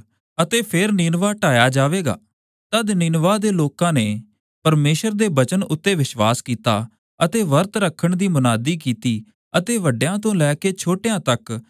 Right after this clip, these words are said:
ਸਭ ਨੇ ਤੱਪੜ ਪਾ ਲਏ। ਜਦ ਇਹ ਖਬਰ ਨੀਨਵਾ ਦੇ ਰਾਜੇ ਕੋਲ ਪਹੁੰਚੀ, ਤਾਂ ਉਹ ਆਪਣੀ ਰਾਜਗੱਦੀ ਤੋਂ ਉੱਠਿਆ, ਆਪਣਾ ਸ਼ਾਹੀ ਬਸਤਰ ਲਾਹ ਸੁੱਟਿਆ ਅਤੇ ਤੱਪੜ ਪਾ ਕੇ ਰਾਖ ਵਿੱਚ ਬੈਠ ਗਿਆ।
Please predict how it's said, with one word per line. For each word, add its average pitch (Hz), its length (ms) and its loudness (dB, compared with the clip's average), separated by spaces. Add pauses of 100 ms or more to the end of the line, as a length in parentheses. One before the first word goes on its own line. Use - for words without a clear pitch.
(160)
ਸਭ 208 280 0
ਨੇ 226 100 2
ਤੱਪੜ 190 400 0
ਪਾ 131 260 2
ਲਏ। 113 180 0 (400)
ਜਦ 165 280 0
ਇਹ 202 280 0
ਖਬਰ 185 300 0
ਨੀਨਵਾ 151 440 0
ਦੇ 202 180 -2
ਰਾਜੇ 147 300 2
ਕੋਲ 185 200 0
ਪਹੁੰਚੀ, 127 560 -2 (440)
ਤਾਂ 208 80 4
ਉਹ 214 280 2
ਆਪਣੀ 180 400 0
ਰਾਜਗੱਦੀ 151 600 0
ਤੋਂ 196 220 -4
ਉੱਠਿਆ, 120 440 0 (420)
ਆਪਣਾ 196 320 0
ਸ਼ਾਹੀ 143 400 0
ਬਸਤਰ 151 360 -2
ਲਾਹ 127 220 2
ਸੁੱਟਿਆ 120 500 -2 (360)
ਅਤੇ 170 200 -2
ਤੱਪੜ 151 440 -2
ਪਾ 147 260 2
ਕੇ 190 220 -2
ਰਾਖ 139 320 0
ਵਿੱਚ 190 220 -4
ਬੈਠ 131 340 0
ਗਿਆ। 110 180 -2